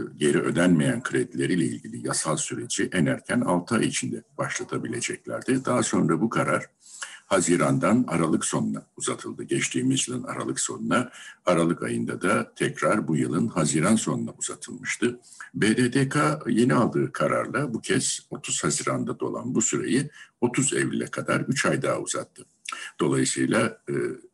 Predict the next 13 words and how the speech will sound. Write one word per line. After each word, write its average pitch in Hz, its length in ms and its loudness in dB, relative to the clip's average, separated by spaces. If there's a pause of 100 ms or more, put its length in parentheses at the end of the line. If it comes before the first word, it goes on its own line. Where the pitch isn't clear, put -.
(160)
geri 65 200 0
ödenmeyen, 64 600 0
zor 69 300 -2
durumdaki 62 440 -2
şirketlerin - 800 -2 (260)
bir - 80 4
anlamda 78 500 4
batık - 380 0
diyebileceğimiz 62 800 -2
kredileriyle 69 800 0
ilgili 78 500 -2 (360)
yasal 76 300 0
süreçlerin, 71 800 -2